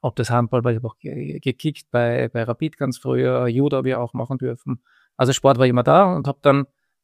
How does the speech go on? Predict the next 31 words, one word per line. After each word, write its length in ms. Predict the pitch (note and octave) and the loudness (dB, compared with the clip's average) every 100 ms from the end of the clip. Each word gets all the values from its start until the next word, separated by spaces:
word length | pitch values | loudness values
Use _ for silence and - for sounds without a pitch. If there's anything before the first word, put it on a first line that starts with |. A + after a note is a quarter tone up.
| _ | _
ähm, 440 | B2+ C3 C3 C3 B2 | -2 0 0 -2 0
parallel 520 | B2 B2 B2 B2 C3+ | 0 4 4 2 -2
studiert, 640 | - A#2+ C#3 F#3 A#3 B2+ | -8 -6 0 0 0 -4
Wirtschaft 280 | B2 - D#3 | -6 -6 -10
studiert. 460 | - D3 D3+ D#3+ _ | -10 -4 -4 -4 _
Mir 140 | C#3+ A#2 | -4 -4
ist 160 | A#2 | -4
ehrlicherweise, 680 | G3+ B2 B2+ B2+ B2 B2+ B2+ - - | -8 -6 -2 -2 -2 -4 -6 -12 -14
äh, 460 | - B2 B2 C3 C#3 | -8 -6 -6 -8 -12
nichts 280 | C3+ A#2+ - | -14 -14 -8
Besseres 360 | B2+ B2 B2 A#2 | -8 -6 -6 -4
eingefallen, 480 | A#2 B2+ - B2 | -6 -6 -4 -2
was 140 | B2+ C3 | 0 0
neben 200 | B2 C3 | 0 0
dem 100 | B2+ | -2
Sport 280 | - A#2+ B2+ | -4 -8 -6
möglich 300 | C3+ D#3+ D3+ | -6 -4 -4
ist. 200 | F#3 - _ _ _ _ _ _ | -8 -12 _ _ _ _ _ _
Und 160 | C#3 C3 | -4 2
bin 160 | D3 | 4
dann, 180 | C#3+ C#3+ | 4 4
nachdem 720 | C#3 C3 - C3 C#3+ D3 C#3+ | 4 2 4 6 6 4 2
der 100 | C#3+ | -2
Verein 280 | B2 A#2+ B2+ | -2 0 0
ist 120 | B2+ | 0
dann 100 | C3 | -4
so 80 | B2 | -4
ein 40 | B2 | -6
bisschen, 340 | B2+ B2 A#2+ - - | -2 -2 -4 -10 -8
äh, 320 | A#2+ A#2+ | -6 -4
äh, 40 | B2 | -6